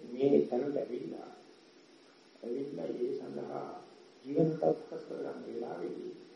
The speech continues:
ඒ කෙනා අලුතෙන් උපාදානස්කන්ධ ඇති නොකර ගන්න හදනවා වගේම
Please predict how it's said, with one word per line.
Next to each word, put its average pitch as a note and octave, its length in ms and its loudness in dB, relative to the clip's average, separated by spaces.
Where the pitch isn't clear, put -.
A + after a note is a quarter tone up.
ඒ C#3 140 -4
කෙනා C3+ 480 -6
අලුතෙන් C#3 500 -6
උපාදානස්කන්ධ B2+ 1080 -8
ඇති B2 260 -8
නොකර B2+ 260 -8
ගන්න - 320 -8
හදනවා A#2+ 440 -8
වගේම A#2+ 400 -4